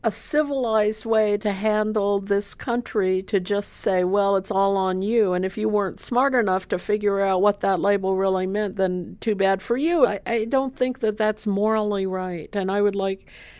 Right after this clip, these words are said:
I'm gonna sound like Harvey Wiley in a high moral sense. I think morally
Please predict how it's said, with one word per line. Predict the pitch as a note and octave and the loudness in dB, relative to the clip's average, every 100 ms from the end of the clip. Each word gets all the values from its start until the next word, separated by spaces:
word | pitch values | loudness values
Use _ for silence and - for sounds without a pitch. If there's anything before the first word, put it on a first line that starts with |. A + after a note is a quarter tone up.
| - A3+ | -6 2
I'm | |
gonna | A#3+ | 2
sound | A3+ A3 | 4 4
like | G#3+ - | 4 2
Harvey | G#3+ G#3 G3 | 2 4 4
Wiley | F#3 F#3 F#3 F#3+ | 6 6 6 6
in | F3+ E3+ | 4 2
a | F3 | 2
high | F#3+ F#3 | 2 2
moral | F3+ F3+ F3 | 4 4 4
sense. | F3+ C4 A3 G3 | 2 -2 -4 0
I | F#3 | 2
think | G#3+ E3 | 2 0
morally | F#3 G3+ A3 A3+ A3 F#3+ F3 | 0 2 4 4 2 2 0